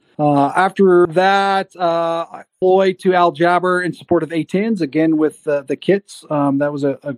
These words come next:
great deployment, first time with, uh, any type of fighters.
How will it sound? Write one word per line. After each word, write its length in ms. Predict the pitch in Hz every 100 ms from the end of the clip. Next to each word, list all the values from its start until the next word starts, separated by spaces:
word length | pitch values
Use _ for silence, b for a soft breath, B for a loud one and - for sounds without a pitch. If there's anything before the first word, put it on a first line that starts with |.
| -
great 380 | 139 147 156 -
deployment, 540 | 143 - 160 160 151
first 220 | - 143
time 220 | - 143 143
with, 220 | 143 -
uh, 140 | 139
any 180 | 135 147
type 240 | 139 139 131
of 100 | 123
fighters. 520 | 156 170 180 175